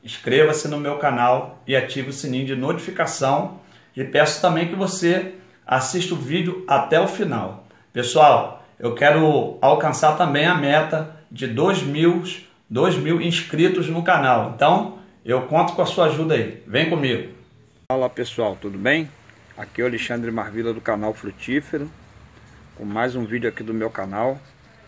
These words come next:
Pessoal, esse vídeo que eu estou fazendo aqui é para mostrar a vocês aí como é que eu faço para adubar as minhas plantas. E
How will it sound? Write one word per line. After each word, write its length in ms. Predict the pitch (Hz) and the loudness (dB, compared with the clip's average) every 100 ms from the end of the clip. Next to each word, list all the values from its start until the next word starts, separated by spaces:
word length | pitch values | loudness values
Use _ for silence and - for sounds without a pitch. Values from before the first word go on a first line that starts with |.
| - - _ _ _ | -20 -20 _ _ _
Pessoal, 420 | 113 107 - 123 | -10 -4 0 2
esse 300 | 110 110 - | 0 -4 -6
vídeo 300 | 104 107 120 | -8 -8 -8
que 80 | 123 | -6
eu 20 | |
estou 220 | 113 - 120 | -8 -8 -8
fazendo 400 | - 104 113 107 | -6 -6 -8 -8
aqui 360 | - 113 113 - - - - - - - - - | -8 -6 -6 -8 -20 -20 -20 -20 -20 -20 -20 -16
é 80 | 104 | -14
para 200 | 104 110 | -4 -2
mostrar 420 | 117 117 - 113 | 0 -2 -4 -4
a 20 | 117 | -2
vocês 440 | 113 - 113 110 | -4 -6 -6 -4
aí 140 | 110 | -4
como 220 | 123 113 113 | -4 -4 -4
é 80 | |
que 80 | 123 | -4
eu 80 | 127 | -6
faço 560 | - 110 110 117 - - - - - - - - - - - - - - - | -6 -2 0 0 -6 -12 -20 -20 -20 -20 -20 -20 -20 -20 -20 -20 -20 -10 -2
para 480 | 107 117 117 117 - - - - - - - | 2 2 2 0 -6 -20 -20 -20 -20 -20 -4
adubar 520 | 107 110 117 101 113 | -2 0 0 2 0
as 80 | 117 | 2
minhas 260 | 113 107 - | -2 -4 -8
plantas. 800 | - 107 120 127 139 - - - - - - - - - - - - - - | -6 -4 -4 -4 -8 -10 -14 -18 -20 -20 -20 -20 -20 -20 -20 -20 -20 -20 -16
E 440 | 107 110 120 131 | -8 -2 -2 -2